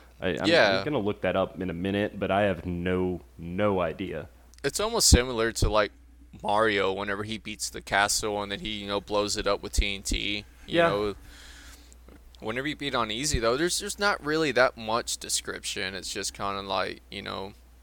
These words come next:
Speaker 2: a happy ending, basically. Like, "Hey, everything's fine." But, like, you kinda get your own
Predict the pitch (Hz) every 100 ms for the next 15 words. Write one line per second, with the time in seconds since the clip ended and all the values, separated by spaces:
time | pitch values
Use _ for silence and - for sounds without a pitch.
0 | - 110 123 117 98 95 98 98 101 -
1 | - 107 - 95 - 98 110 - - -
2 | 101 - 123 123 113 117 120 120 117 -
3 | 120 117 104 101 - - - - - -
4 | - 107 - 104 101 - - - 120 147
5 | 101 - - - - - - - 110 110
6 | 104 104